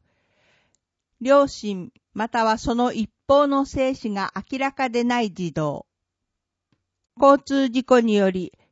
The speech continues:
両親、またはその一方が死亡した児童。手当の額。母子家庭等児童学資金。児童一人当たり月額二千五百円。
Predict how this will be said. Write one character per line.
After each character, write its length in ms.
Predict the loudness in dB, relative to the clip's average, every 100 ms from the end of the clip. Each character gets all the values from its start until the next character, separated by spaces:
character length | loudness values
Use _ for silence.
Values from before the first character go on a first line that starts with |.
| 2
両 260 | 6 6
親、 360 | 4 -2 -6 -6 -2
ま 160 | -2
た 140 | 2 0
は 140 | 0
そ 160 | 0 2
の 140 | 2
一 160 | 0 -6 _
方 200 | 8 8
が 160 | 6 -2
死 180 | -4 4
亡 240 | 8 8
し 120 | 4
た 160 | -2 -2
児 220 | -4 -6
童。 300 | -4 -6 -8 _ _ _ _ _ _ _ _ _ _ _ _ _ _ _ _ _ -2
手 240 | 2 0
当 200 | 0 2
の 180 | 4 4
額。 460 | 0 -6 -10 -20 _ _ _ _ _ _ _ _ _ _ _ _
母 120 | 0 0
子 120 | -2
家 220 | -2 -2 2
庭 220 | 4 4
等 400 | 4 6 6 6
児 220 | 4 4
童 280 | 10 12 12
学 260 | 6 -2 -4
資 220 | -18 -20 _
金。 280 | -6 -4 -6 -14 _ _ _ _ _ _ 0
児 160 | 4
童 240 | 8 10 8
一 280 | 4 4 6
人 140 | 6 2
当 80 | 2
た 140 | 0
り 220 | 0 -4 _
月 260 | -2 0 0
額 320 | 0 0 2
二 160 | 2
千 320 | 4 2 4 2
五 80 |
百 440 | 2 0 0 0 0
円。 240 | 0 -6